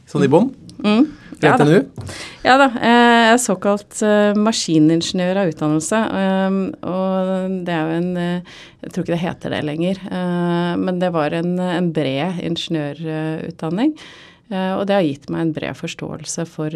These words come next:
Speaker 2: teknologi som jeg har tatt med meg i resten av karrieren.
Speaker 1: Har du vært interessert i teknologi siden du var liten?
Speaker 2: Ja, altså,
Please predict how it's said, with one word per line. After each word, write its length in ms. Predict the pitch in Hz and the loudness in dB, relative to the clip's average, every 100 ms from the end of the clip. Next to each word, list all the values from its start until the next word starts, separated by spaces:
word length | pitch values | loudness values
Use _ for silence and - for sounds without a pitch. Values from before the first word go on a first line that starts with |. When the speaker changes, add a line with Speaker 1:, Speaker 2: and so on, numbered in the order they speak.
| 160 160 165 | -4 -6 -8
Speaker 2:
teknologi 640 | 170 180 175 170 190 226 | -10 -6 -4 -2 0 -2
som 480 | - 185 170 165 165 | -4 -4 -2 -2 -2
jeg 80 | 160 | -2
har 120 | 147 | -6
tatt 280 | 151 143 - | -8 -14 -8
med 100 | 143 | -6
meg 500 | 135 139 151 151 214 | -6 -6 -8 -10 -10
i 240 | 165 165 165 | -8 -8 -8
resten 280 | 151 - 170 | -12 -12 -14
av 60 | 170 | -12
karrieren. 340 | 160 147 170 _ - | -12 -10 -12 _ -6
Speaker 1:
Har 120 | 120 | 0
du 60 | |
vært 200 | 110 110 107 | 0 0 -2
interessert 400 | 104 101 104 95 | -4 -6 -6 -6
i 80 | |
teknologi 360 | 101 92 101 92 | -8 -8 -6 -6
siden 160 | 95 95 | -6 -6
du 40 | |
var 80 | 95 | -6
liten? 200 | - 123 - _ _ - - - - - | -6 -8 -10 _ _ -14 -14 -20 -20 -4
Speaker 2:
Ja, 220 | - 185 - | 0 2 0
altså, 160 | - 175 | -4 -2